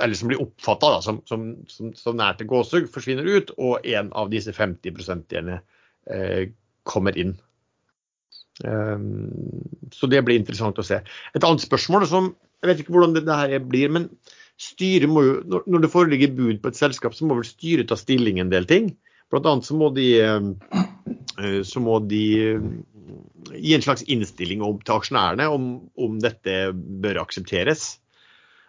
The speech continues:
Eh, og hvis det var slik at, eh, disse femti prosent <laughs> som ikke var femti likevel, eh, skulle ha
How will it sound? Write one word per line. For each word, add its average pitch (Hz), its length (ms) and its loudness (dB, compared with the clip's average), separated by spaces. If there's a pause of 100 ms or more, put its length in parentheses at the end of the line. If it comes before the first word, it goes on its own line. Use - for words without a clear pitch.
(160)
Eh, 135 380 4 (180)
og 160 460 6 (320)
hvis 156 280 -4
det 165 140 2
var - 160 4
slik 135 320 -2
at, - 220 -8 (300)
eh, 120 280 -2
disse 120 320 -6
femti 107 420 -2
prosent 95 340 -6 (240)
<laughs> 110 520 2
som 180 200 2
ikke 127 220 2
var 117 120 2
femti 110 280 -2
likevel, 117 440 0 (420)
eh, 120 280 -6
skulle 143 300 -2
ha 117 220 -4